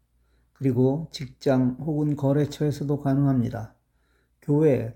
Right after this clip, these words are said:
동호회 등에서도 가능하지만, 나이가 들어가면서 점점 활동의 범위가 줄어들며 친구를 만들 일이 적어졌습니다. 그런데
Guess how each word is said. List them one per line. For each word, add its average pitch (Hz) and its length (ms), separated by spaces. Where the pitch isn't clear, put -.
동호회 160 380
등에서도 139 480
가능하지만, 127 920
나이가 135 340
들어가면서 127 880
점점 135 480
활동의 160 520
범위가 127 420
줄어들며 123 840
친구를 135 500
만들 127 480
일이 127 220
적어졌습니다. 123 880
그런데 156 540